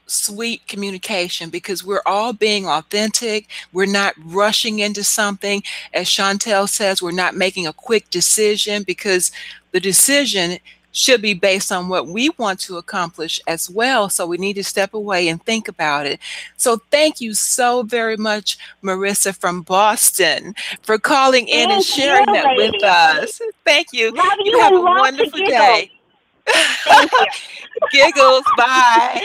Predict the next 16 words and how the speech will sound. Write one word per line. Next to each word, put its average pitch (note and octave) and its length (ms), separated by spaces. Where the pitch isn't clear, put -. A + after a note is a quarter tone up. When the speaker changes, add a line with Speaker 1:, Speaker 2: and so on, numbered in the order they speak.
Speaker 2:
<laughs> E4 100
Giggles, A4+ 540
Speaker 1:
Bye-bye. D#4+ 280
Speaker 2:
bye. F#4+ 340
<laughs> - 400
Ta-ta. A#4+ 760
Speaker 1:
That, G4+ 260
that D4 240
is C#4+ 140
so C#4+ 400
fun. A#3+ 520
We C#4+ 160
have A#3 120
another B3 380
caller G3+ 600
on, F#3+ 400